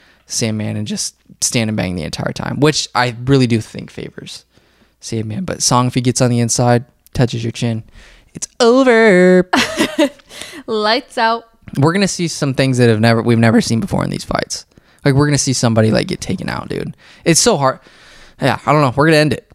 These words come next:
Speaker 1: We're gonna end it here. We'll talk about it more later when they get closer.
Speaker 2: It's
Speaker 1: But
Speaker 2: a long episode today.
Speaker 1: absolute sickness, baby.
Speaker 2: This was fun.
Speaker 1: Yes, sir.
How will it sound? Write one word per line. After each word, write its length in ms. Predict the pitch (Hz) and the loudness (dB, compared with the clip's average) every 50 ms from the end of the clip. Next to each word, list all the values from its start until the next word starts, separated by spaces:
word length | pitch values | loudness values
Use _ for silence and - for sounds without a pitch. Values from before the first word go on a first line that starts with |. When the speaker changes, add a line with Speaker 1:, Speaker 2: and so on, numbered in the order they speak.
| _ _ - | _ _ -2
Speaker 1:
We're 120 | 151 143 | 0 0
gonna 120 | 135 135 127 | 2 2 2
end 140 | 123 127 123 | 2 2 2
it 60 | 117 | 2
here. 160 | 120 113 110 | 2 2 2
We'll 160 | 113 120 131 131 | 2 2 2 4
talk 200 | - 151 139 139 | 2 2 0 0
about 180 | 139 131 123 | 0 0 0
it 40 | 120 | 0
more 200 | 113 117 110 107 | 0 -2 -2 -2
later 320 | 107 110 110 110 95 - | -2 -2 -2 -2 -2 -2
when 180 | - 120 120 113 | 0 0 0 0
they 100 | 113 110 | 0 0
get 220 | - - 113 - | 0 -2 -4 -4
closer. 340 | - - 120 107 110 - - | -4 -2 -2 -2 -2 -2 -6
Speaker 2:
It's 80 | - - | -6 -4
Speaker 1:
But 140 | - 73 226 | -4 -4 -4
Speaker 2:
a 40 | |
long 200 | 214 208 208 202 196 | -4 -6 -6 -8 -10
episode 480 | 208 - - - - - 214 208 196 | -12 -14 -16 -20 -16 -14 -14 -14 -14
today. 140 | - 185 180 | -14 -12 -10
Speaker 1:
absolute 460 | 185 - 110 - - - - - - - | -8 -6 -6 -4 -4 -4 -6 -6 -6 -6
sickness, 640 | - - - - - - 139 - - 120 107 - - | -6 -4 -4 -2 0 0 -2 -2 -4 -6 -8 -8 -4
baby. 400 | - 123 113 113 113 110 117 127 _ - - - _ _ _ _ | -2 0 0 0 0 -2 -4 -6 _ -16 -20 -20 _ _ _ _
Speaker 2:
This 200 | 247 254 254 - | -8 -6 -6 -6
was 180 | 311 311 294 - | -8 -8 -10 -8
fun. 440 | - 254 269 277 254 202 165 165 202 - _ - | -6 -4 -2 -2 -2 -4 -6 -8 -12 -16 _ -12
Speaker 1:
Yes, 200 | - 110 113 - | -12 -12 -10 -8
sir. 320 | - - 117 107 113 - | -6 -4 -2 -2 -2 -4